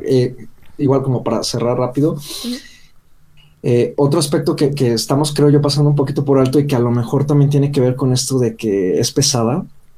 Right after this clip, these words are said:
Speaker 1: Ah, vamos, eh, finalmente las culturas son, pues, somos diferentes, ¿no? Todas las culturas somos diferentes. Y creo que sí tiene un poquito que ver el hecho de, o sea, de, de que sea alemana la película,
Speaker 2: Claro.
Speaker 1: ¿no?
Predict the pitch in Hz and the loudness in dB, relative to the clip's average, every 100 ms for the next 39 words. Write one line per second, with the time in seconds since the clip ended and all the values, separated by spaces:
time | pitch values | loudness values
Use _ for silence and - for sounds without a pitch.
0 | - - 117 113 113 110 104 - - - | -14 -6 -2 0 0 0 -4 -10 -20 -20
1 | - - - - - - - 156 139 - | -20 -20 -20 -20 -20 -14 -2 2 2 -2
2 | - - 127 120 127 135 151 156 147 147 | -6 -2 0 0 2 2 2 2 0 2
3 | 151 135 - 110 139 143 143 131 127 - | 4 4 0 0 2 2 0 -2 -2 -12
4 | - - _ 113 - - - - 147 147 | -20 -20 _ -4 -4 -8 -8 -2 0 0
5 | 117 107 - 117 143 139 127 113 104 120 | 0 -2 -2 -2 0 0 0 -2 -4 -4
6 | 117 113 110 - 120 113 110 - - - | -2 -2 -4 -2 -2 0 -4 -6 -12 -12
7 | - - 143 165 180 185 165 165 170 151 | -8 -2 2 4 4 2 2 2 0 0
8 | 143 131 147 143 127 123 127 123 123 123 | -2 0 0 2 2 4 2 0 0 0
9 | 120 117 - 131 120 110 90 90 - - | 0 -2 -2 -2 0 0 0 -2 -6 -4
10 | - 117 - 107 110 - 123 123 123 120 | -2 -2 -2 -4 -2 0 2 4 4 4
11 | 110 - - - 107 - - - - 233 | 2 0 -10 -8 -8 -4 -2 -2 -4 -2
12 | 202 143 | -2 -2